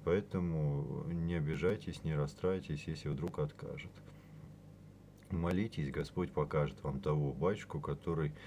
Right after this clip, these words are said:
и ответит вам, а, добрым ответ-, э, э, на ваш вопрос до-, добрым ответом и, а, возьмет на себя это, этот крест. Так, вопрос.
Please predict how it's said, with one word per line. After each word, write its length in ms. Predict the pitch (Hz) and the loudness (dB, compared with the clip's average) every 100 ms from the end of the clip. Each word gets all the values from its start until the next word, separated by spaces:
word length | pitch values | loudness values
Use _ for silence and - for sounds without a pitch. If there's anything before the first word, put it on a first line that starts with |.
| - - - | -14 -12 -4
и 260 | 82 80 | 0 2
ответит 680 | 76 73 82 92 123 120 - | 2 0 2 2 2 -2 4
вам, 360 | 107 107 98 98 - - - - | 6 6 4 -2 -12 -16 -12 -2
а, 400 | 82 80 80 78 | 2 4 4 2
добрым 560 | 76 90 85 78 78 | 4 6 6 4 2
ответ-, 400 | 80 - 80 78 - | 2 0 0 0 -2
э, 500 | 90 76 73 73 73 | 2 4 4 4 2
э, 540 | 73 - - - - - - - - - - - | 0 -2 -4 -4 -6 -6 -6 -6 -8 -10 -14 -6
на 140 | 85 82 | 2 6
ваш 280 | 80 76 - | 6 6 2
вопрос 640 | 78 - 80 73 - - - | 2 4 4 2 0 -10 -12
до-, 460 | - 78 73 82 80 | -6 0 2 2 2
добрым 440 | 76 85 73 76 | 2 2 4 4
ответом 580 | 78 - 80 73 78 73 | 2 2 0 2 2 2
и, 300 | 76 95 107 - - - - - - | 2 2 2 -2 -12 -14 -16 -10 -2
а, 360 | 76 73 73 | 2 4 4
возьмет 420 | 67 76 73 90 - | 4 2 2 -2 -2
на 80 | |
себя 300 | 76 - 73 | -6 -2 2
это, 380 | 76 73 76 73 - | 2 0 0 -2 -2
этот 340 | 82 78 78 73 | -6 -2 -2 -2
крест. 500 | - 69 - - - - - - - - - - - - - - - - - | -4 -4 -4 -8 -14 -18 -20 -18 -14 -14 -14 -14 -16 -16 -18 -18 -20 -10 0
Так, 420 | 123 107 78 - - - | 6 6 6 0 -4 2
вопрос. 800 | 104 98 139 135 123 90 - | 4 8 8 8 8 8 4